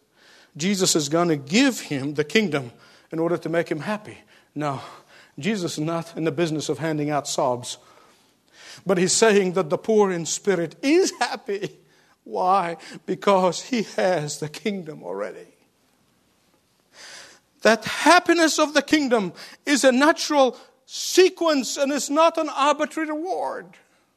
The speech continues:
The king is not bestowing gifts to make people happy, but rather that he creates the condition in the inner heart.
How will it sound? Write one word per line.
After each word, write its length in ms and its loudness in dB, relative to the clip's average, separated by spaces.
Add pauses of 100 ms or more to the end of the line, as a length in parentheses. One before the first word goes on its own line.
(800)
The 180 6
king 580 4
is 200 2
not 260 4
bestowing 640 2
gifts 440 0
to 120 -6
make 300 0
people 340 0
happy, 580 -2 (240)
but 280 4
rather 340 4
that 220 0
he 160 2
creates 540 4
the 100 -2
condition 580 2 (220)
in 140 8
the 220 2
inner 200 4
heart. 360 4